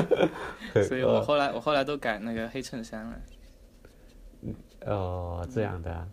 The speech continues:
Speaker 2: 嗯。 嗯。
Speaker 1: 哎，我们不是访问过曼君吗？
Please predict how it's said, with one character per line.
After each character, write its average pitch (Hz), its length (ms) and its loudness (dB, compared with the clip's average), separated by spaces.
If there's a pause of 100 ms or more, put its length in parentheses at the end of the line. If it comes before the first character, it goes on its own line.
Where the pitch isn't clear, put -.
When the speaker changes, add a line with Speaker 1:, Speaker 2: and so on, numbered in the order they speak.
(180)
Speaker 2:
嗯。 - 180 -12
嗯。 - 80 -14 (320)
Speaker 1:
哎， 104 280 6
我 101 160 4
们 104 120 4
不 113 100 4
是 131 120 6
访 92 340 6
问 107 180 4
过 92 420 4 (680)
曼 107 260 4
君 101 360 2
吗？ 101 260 -2